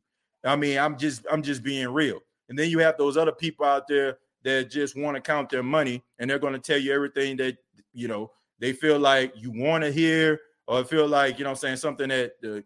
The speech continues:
generates some type of emotion out of you, all in the name of ratings and money. So you gotta be able to do your own research, folks. And if you do your own research, and if the person is,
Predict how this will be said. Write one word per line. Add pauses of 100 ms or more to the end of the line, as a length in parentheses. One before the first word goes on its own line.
(340)
generates
some
type
of
emotion
out
of
you,
all
in
the
name
of
ratings
and
money. (360)
So (800)
you
gotta
be
able
to
do
your
own
research,
folks. (400)
And
if
you
do
your
own
research, (420)
and
if
the
person
is,